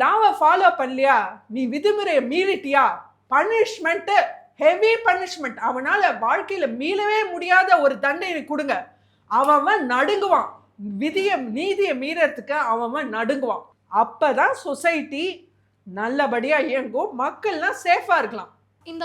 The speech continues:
Speaker 2: ஒரு சம்பவம்ன்றது நடக்கக்கூடாத ஒரு விஷயம் நடந்துருச்சு. அதுல காவலர்களுமே துரிதமா செயல்பட்டு அதுக்கு
Speaker 1: ஆ.
Speaker 2: செயல்பட்டு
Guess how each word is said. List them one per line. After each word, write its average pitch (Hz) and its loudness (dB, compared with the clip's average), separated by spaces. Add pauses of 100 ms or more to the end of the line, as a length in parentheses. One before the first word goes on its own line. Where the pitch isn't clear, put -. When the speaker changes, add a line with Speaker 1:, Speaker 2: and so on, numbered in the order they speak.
Speaker 2:
ஒரு 311 -8
சம்பவம்ன்றது 320 -12 (140)
நடக்கக்கூடாத 311 -12
ஒரு 302 -16
விஷயம் 302 -16
நடந்துருச்சு. 277 -14
அதுல 277 -10 (200)
காவலர்களுமே 302 -12 (100)
துரிதமா 285 -18
செயல்பட்டு 277 -16 (580)
அதுக்கு 277 -8
Speaker 1:
ஆ. - -2 (1500)
Speaker 2:
செயல்பட்டு 359 -6